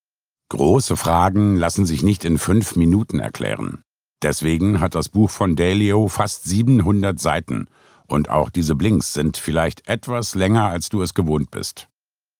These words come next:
Dafür strotzen sie nur so vor Informationen.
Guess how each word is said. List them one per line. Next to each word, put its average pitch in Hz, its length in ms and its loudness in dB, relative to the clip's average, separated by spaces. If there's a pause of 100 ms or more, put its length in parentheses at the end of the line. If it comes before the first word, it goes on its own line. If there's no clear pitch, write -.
(340)
Dafür 76 580 0
strotzen 90 600 0
sie 90 120 2
nur 101 220 4
so 92 240 2
vor 87 240 -2
Informationen. 78 1000 -4